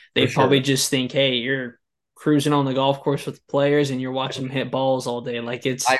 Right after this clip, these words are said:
Speaker 2: wish. I wish.
Speaker 1: <laughs> I wish.
Speaker 2: If I, if I wasn't receiving, you know, I receive a,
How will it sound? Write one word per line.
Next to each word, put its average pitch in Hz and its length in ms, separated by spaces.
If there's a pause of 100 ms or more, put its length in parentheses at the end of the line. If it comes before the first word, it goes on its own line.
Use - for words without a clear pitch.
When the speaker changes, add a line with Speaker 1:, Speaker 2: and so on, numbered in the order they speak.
(100)
Speaker 2:
wish. 120 380 (180)
I 170 200
wish. - 320
Speaker 1:
<laughs> - 20
I 285 1300
wish. - 920
Speaker 2:
If 151 220
I, 165 260
if 151 300
I 151 120
wasn't 151 280
receiving, 131 500
you 127 60
know, 123 400
I 123 120
receive 120 480
a, 113 160